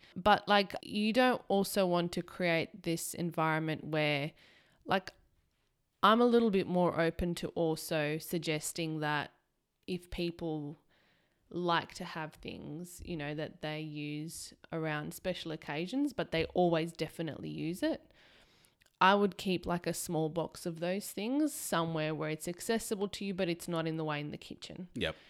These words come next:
Speaker 1: So if you love to make pasta from scratch for family when they come over during the holidays, and that's just, like, a family tradition,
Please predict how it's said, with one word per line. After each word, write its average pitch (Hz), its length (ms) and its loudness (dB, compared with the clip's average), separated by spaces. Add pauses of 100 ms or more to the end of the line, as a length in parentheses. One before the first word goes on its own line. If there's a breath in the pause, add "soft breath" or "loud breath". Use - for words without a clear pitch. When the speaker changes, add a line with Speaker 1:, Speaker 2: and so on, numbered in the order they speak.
(200 soft breath)
Speaker 1:
So 175 640 4
if - 240 -2
you 185 80 2
love 180 260 2
to - 140 -4
make 160 400 -2 (140)
pasta 175 440 0
from 190 240 -6
scratch - 500 -4
for 196 120 -6
family 170 420 0
when 160 200 0
they 156 100 0
come 165 300 -6
over 160 360 0
during 165 320 -2
the 180 80 -2
holidays, 226 600 0
and 180 120 0
that's - 260 -2
just, - 260 -8
like, 156 140 -4
a 165 60 -4
family 160 400 -2
tradition, 294 680 -2